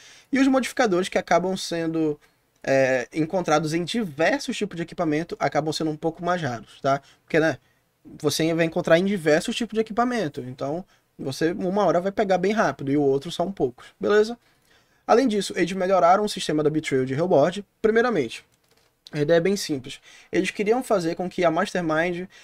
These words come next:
ela tivesse o seu custo melhor, no qual você vai lá parar o seu tempo pra matá-la e resetar o seu board, né? Esse sempre foi o maior problema. No momento que você reseta o seu board, você perde a sua progressão. Aí você tem que fazer o board todo inteiro novamente.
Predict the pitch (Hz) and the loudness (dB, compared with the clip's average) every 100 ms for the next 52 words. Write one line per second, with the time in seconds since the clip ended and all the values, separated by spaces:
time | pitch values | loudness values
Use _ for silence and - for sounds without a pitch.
0 | - - 151 165 170 165 160 156 175 156 | -16 0 4 4 4 2 0 -4 -4 -2
1 | 170 - 175 185 170 - 196 175 202 214 | -2 -2 -6 -4 -4 -6 -8 -4 -2 0
2 | 175 202 208 196 190 190 190 185 180 330 | 2 2 2 -2 -2 -2 -4 -4 -2 0
3 | 160 180 - 156 185 - 226 - 190 202 | 0 0 0 0 0 0 -4 -4 -4 -4
4 | 170 175 277 233 175 196 247 277 - - | -4 -4 -4 2 6 8 6 2 -14 -6
5 | 269 330 330 294 269 262 254 262 180 127 | 2 4 4 2 2 0 0 0 2 2
6 | 120 131 160 - - - 208 196 233 240 | 0 -6 -6 -8 -18 -4 -2 0 -2 0
7 | 247 233 220 233 180 123 127 - - - | 2 4 2 2 2 0 -4 -14 -20 -4
8 | 170 202 220 208 190 - 180 180 214 226 | 0 0 0 -4 -4 -2 -2 0 -2 0
9 | 214 170 175 185 190 202 _ _ - 151 | 0 4 4 4 0 -8 _ _ -4 -2
10 | 214 180 175 175 175 160 165 185 131 131 | -2 0 -2 -2 -8 -6 -4 -4 -6 -6
11 | 127 127 139 147 151 143 139 165 151 143 | -6 -8 -8 -8 -4 -4 -2 -2 0 0
12 | 156 156 - 147 170 170 143 147 151 156 | 0 -4 -2 0 0 -2 -2 0 -2 -2
13 | 117 - | -4 -10